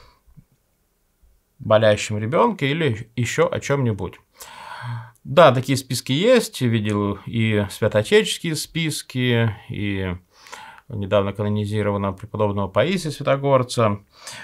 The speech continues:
Можете читать эти псалмы, но, а, поймете ли вы содержание этих псалмов? Или просто прочитаете как какое-то заклинание или мантру? Поэтому, если вы же хотите читать сто тринадцатый псалмом, псалом, потрудитесь найти перевод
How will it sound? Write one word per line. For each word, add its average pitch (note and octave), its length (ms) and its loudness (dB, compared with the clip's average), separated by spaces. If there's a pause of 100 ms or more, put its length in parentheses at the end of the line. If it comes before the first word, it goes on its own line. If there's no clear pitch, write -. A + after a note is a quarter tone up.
(220)
Можете G#3 540 2
читать B2+ 440 0
эти G#2 140 -10
псалмы, A2+ 480 2
но, D#3+ 260 4
а, D3+ 440 8 (800)
поймете F#3 400 4
ли F3+ 80 2
вы F3 180 4
содержание C#3 600 4
этих - 160 -8
псалмов? F#2 640 -2
Или G#2 120 -4
просто B2+ 320 -4
прочитаете C3 640 0
как G2+ 180 -4
какое-то G#2 300 -6
заклинание G2+ 1000 0
или G2 320 -8 (100)
мантру? F2 600 -2 (460)
Поэтому, B2 260 -2
если B2+ 200 0
вы B2+ 60 2
же A2+ 80 -2
хотите C#3 300 0
читать A2+ 240 4
сто B2 140 -2
тринадцатый F3+ 520 0
псалмом, A2 640 4 (400)
псалом, A#2+ 400 4
потрудитесь F3+ 720 -2
найти C#3+ 380 0
перевод A2+ 720 0